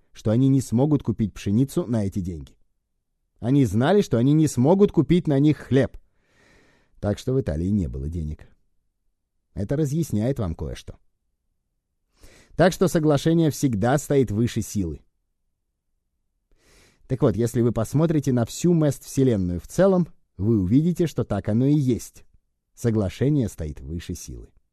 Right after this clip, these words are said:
Хотя Мест-вселенной очень не нравится это признавать. Люди пытаются использовать силу, чтобы подкрепить ею соглашение. Но на самом деле, если между двумя сторонами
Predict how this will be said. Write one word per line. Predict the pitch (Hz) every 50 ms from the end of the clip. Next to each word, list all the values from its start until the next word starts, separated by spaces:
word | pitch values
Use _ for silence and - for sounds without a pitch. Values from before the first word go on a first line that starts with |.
| _ _ _ _
Хотя | - - - 202 - - - 170 160 170 185
Мест-вселенной | 202 214 214 220 214 - - - - - 220 220 214 196 196 202 208 208 214 220 202 -
очень | 190 208 202 185 - - - 220 214 214 214 214
не | 220 226
нравится | 233 226 226 226 220 220 220 220 226 240 233 - - - 240
это | 233 226 208 185 151 - 139 117
признавать. | - 117 113 104 98 107 107 101 92 76 - - - _ _ _ _ _ _ _ _ _ _ _ _ _ _ _ _ _ _ _ _ _ _ _ _ _ _ _ _ _ _ _ _ _ _ -
Люди | 101 104 131 170 202 180 196
пытаются | 156 165 151 - 151 147 139 - - 135
использовать | 123 - - 139 131 117 113 113 110 104 -
силу, | - - 143 170 180 143 107
чтобы | - - 101 95 95 85
подкрепить | 117 104 - - 107 107 - - 147 143 - -
ею | 127 127 123 120
соглашение. | - - 113 110 113 110 107 - 110 90 76 71 62 55 - _ _ _ _ _ _ _ _ -
Но | 98 113
на | 117 123 127
самом | - - 90 87 87 87 92
деле, | 85 104 110 113 120 120
если | 110 101 - - 101
между | 104 107 104 90 92 98
двумя | 87 101 110 113 107 87 80
сторонами | - - 98 98 104 104 98 90 82 78 76